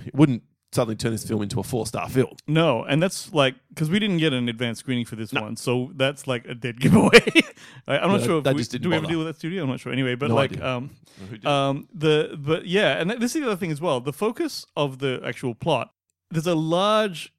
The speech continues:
Speaker 2: supporting characters cast, which they just don't really visit.
Speaker 1: Yeah, they don't
Speaker 2: They
Speaker 1: fill it
Speaker 2: stay
Speaker 1: in.
Speaker 2: with Sam Rockwell and Saoirse Ronan, which is fine. But what happens is you then have, like, they don't get anyone, no one else gets a moment in the spotlight,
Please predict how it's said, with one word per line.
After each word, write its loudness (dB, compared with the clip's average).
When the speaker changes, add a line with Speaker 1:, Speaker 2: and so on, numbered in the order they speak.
Speaker 2:
supporting 0
characters -2
cast, -10
which -6
they 2
just -4
don't -2
really -4
visit. -6
Speaker 1:
Yeah, -8
they 2
don't 0
Speaker 2:
They 4
Speaker 1:
fill 4
it 2
Speaker 2:
stay 6
Speaker 1:
in. 6
Speaker 2:
with 2
Sam 0
Rockwell 2
and -4
Saoirse -4
Ronan, -4
which -4
is -2
fine. 2
But 2
what 0
happens -2
is -4
you 0
then -2
have, -2
like, -2
they 4
don't 2
get 0
anyone, 2
no 6
one 2
else -2
gets -8
a -2
moment 0
in -8
the -8
spotlight, -4